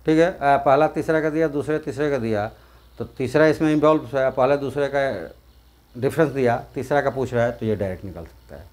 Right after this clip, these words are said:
बाकी के लिए और सारे ट्रिक्स भी है और डिटेल्स में भी निकाला जाता है। आप डिटेल्स में निकाल कर देखेंगे तो आखिरी में आपको यही आएगा, ठीक है।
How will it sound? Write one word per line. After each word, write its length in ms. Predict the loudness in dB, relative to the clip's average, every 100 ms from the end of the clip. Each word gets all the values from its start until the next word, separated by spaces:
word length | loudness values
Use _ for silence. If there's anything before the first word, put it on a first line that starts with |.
| _ -20 -6
बाकी 260 | -2 0 0
के 100 | 0
लिए 160 | 2 4
और 220 | 6 6
सारे 380 | 4 2 0 -4 -16 -20 -8
ट्रिक्स 240 | -8 -6
भी 140 | 2 4
है 120 | 6
और 200 | 4 2
डिटेल्स 380 | -2 -2 -2 -2
में 100 | -4
भी 80 |
निकाला 480 | -4 -6 -8 -4 -2
जाता 240 | -4 -6 -12
है। 80 | -16 -20 -6
आप 140 | -4 -2
डिटेल्स 400 | -2 0 0 0
में 60 |
निकाल 260 | -4 2 2
कर 120 | 2
देखेंगे 380 | -2 -4 -4 -6
तो 120 | -2
आखिरी 300 | 0 0 -2
में 140 | -2 -2
आपको 240 | -4 -8
यही 320 | -4 -2 -2
आएगा, 340 | -2 -6 -12 -18 -20 -20 _ _ -20 -20 -20 -20 -20 0
ठीक 120 | 2
है। 300 | 4 0 -8